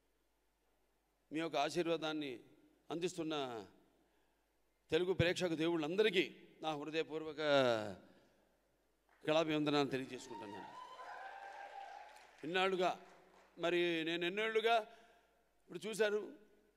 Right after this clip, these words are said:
ఎన్నో ఏళ్ళుగా ఎన్నో, అంటే అటు, ఆ, సాంఘికం, ఇటు పౌరాణికం, జానపదం,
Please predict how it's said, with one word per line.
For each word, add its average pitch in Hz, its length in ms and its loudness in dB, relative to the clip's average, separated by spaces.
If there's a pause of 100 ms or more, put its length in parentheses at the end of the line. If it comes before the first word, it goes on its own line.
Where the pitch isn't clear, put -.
(1000)
ఎన్నో 202 200 -4
ఏళ్ళుగా 208 300 0
ఎన్నో, 196 720 0
అంటే 165 200 -2
అటు, 170 200 -2 (1700)
ఆ, 139 80 -2
సాంఘికం, 165 580 -4
ఇటు 143 560 -4
పౌరాణికం, 165 520 -4 (520)
జానపదం, 160 560 -2